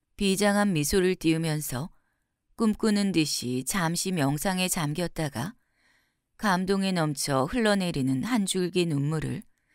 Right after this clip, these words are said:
부끄러운 듯이 손등으로 씻는다. 그곳에 가면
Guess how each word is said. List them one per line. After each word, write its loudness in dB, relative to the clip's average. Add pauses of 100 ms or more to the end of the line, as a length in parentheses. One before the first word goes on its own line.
(520)
부끄러운 2
듯이 -2
손등으로 -2
씻는다. -4 (1000)
그곳에 -2
가면 0